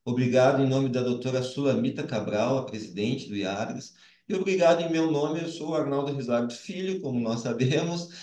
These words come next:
nós já se conhecemos, né, doutor? E sou diretor do Departamento do, de Código Ci-, do, de Direito Civil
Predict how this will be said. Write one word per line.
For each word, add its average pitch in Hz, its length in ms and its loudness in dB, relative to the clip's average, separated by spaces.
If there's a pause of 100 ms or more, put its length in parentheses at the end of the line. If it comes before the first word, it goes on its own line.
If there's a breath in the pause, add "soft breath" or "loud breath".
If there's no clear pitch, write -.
(280 loud breath)
nós 123 260 4
já 123 160 6
se - 160 -4
conhecemos, 127 680 2
né, 135 160 2
doutor? 139 540 0
E 139 100 -4
sou 156 500 0
diretor 156 840 -2
do 143 600 0
Departamento 131 1000 0
do, 120 440 0
de 120 160 -6
Código 113 340 0
Ci-, 107 300 -8
do, 107 460 -4
de 113 120 0
Direito 113 360 4
Civil 110 480 -4